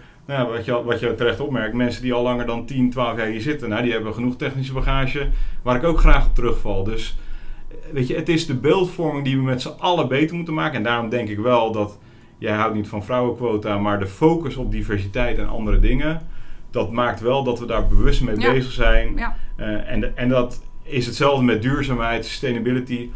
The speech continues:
Speaker 1: Alle kleine stapjes helpen. En als we allemaal kleine stapjes zetten, dan ben ik ervan overtuigd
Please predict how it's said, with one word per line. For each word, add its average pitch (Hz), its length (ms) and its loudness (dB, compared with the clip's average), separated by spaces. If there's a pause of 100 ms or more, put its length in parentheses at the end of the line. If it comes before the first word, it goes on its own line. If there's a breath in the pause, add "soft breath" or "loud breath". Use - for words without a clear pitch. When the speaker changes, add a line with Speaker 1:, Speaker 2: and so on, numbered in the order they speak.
(260 soft breath)
Speaker 1:
Alle 143 280 8
kleine 123 280 10
stapjes 123 340 6
helpen. 120 500 6
En 123 100 -2
als 107 140 -2
we - 60 -2
allemaal 135 440 0
kleine 120 240 0
stapjes 131 380 0
zetten, 117 400 0 (340 soft breath)
dan 113 160 -4
ben 123 120 4
ik 123 80 4
ervan 123 300 -2
overtuigd 131 1000 -2